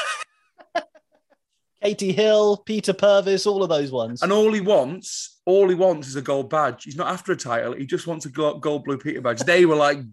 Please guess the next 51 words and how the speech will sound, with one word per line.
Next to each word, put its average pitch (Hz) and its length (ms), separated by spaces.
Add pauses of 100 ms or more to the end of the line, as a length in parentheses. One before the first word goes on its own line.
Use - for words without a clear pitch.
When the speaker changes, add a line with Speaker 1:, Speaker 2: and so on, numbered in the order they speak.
Speaker 2:
gold 160 520
dust 135 260
back 139 240
in 131 80
the 135 80
day. 120 360 (480)
Speaker 1:
But 175 160
he 220 180
is 202 100
brutal 165 800
in 151 160
his 165 240
chase 160 260
Speaker 2:
Yes, 143 320
Speaker 1:
of 123 60
it. 135 100
<laughs> - 40
Speaker 2:
yes. 180 260
Speaker 1:
He, - 80 (260)
he 226 180
will 220 140
stop - 400
at 185 80
nothing 180 460
to 156 100
get 160 180
it. - 80 (140)
Well, 190 160
Tony, 226 360
if 180 100
you're 180 80
listening, 156 400
you 160 100
can 170 140
Speaker 2:
There's 170 80
a 185 40
Speaker 1:
have 165 80
Speaker 2:
gimmick 196 300
Speaker 1:
that. - 20
Speaker 2:
there. 120 300
There's 165 180
a 175 100
gimmick 208 420
there 156 240
for 151 100
someone. 143 360
It's 135 120
niche, 180 380
but 147 100
it's - 140
there. 127 400